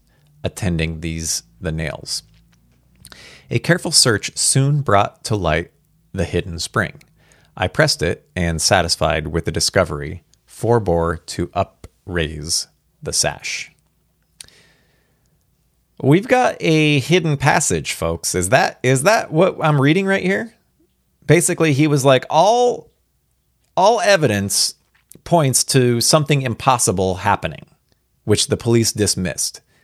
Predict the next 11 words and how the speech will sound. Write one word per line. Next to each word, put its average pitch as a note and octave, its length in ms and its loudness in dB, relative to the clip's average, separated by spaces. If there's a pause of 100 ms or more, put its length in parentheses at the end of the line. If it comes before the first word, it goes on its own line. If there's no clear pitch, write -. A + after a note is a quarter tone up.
(140)
But B2 140 0
since C#3+ 200 2
I F#3+ 140 0
knew G3 440 0 (720)
that C3 420 0 (120)
my B2+ 240 0
previous D#3 560 0
logic A2+ 540 2
led A#2+ 340 2
me G#2+ 160 -2
to G#2 540 -2